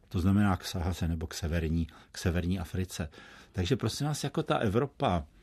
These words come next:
když o ní baví-, bavíme se jako o té jednotě v té rozmanitosti, tak ona má ty podobné půdy, že jo? Ona má to podobné klima.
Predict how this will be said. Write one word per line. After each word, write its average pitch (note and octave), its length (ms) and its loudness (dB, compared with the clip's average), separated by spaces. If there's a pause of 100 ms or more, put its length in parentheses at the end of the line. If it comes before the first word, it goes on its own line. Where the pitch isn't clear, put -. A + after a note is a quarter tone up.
(200)
když D#2+ 240 -8
o A#2 80 2
ní G#2+ 200 8
baví-, F#2+ 360 2
bavíme G#2 400 4
se - 260 -4
jako G2 280 -2
o - 120 -6
té G#2 220 0
jednotě G2+ 520 4
v - 80 -14
té A2+ 160 0
rozmanitosti, F2 800 -2 (260)
tak - 180 -10
ona F#2+ 160 2
má G#2 160 4
ty A#2 120 0
podobné G2 560 2
půdy, E2+ 340 -4
že E2 140 -6
jo? D#2 100 -4
Ona F2+ 160 0
má G#2 140 0
to G#2 120 -2
podobné F#2+ 460 2
klima. F2+ 400 -6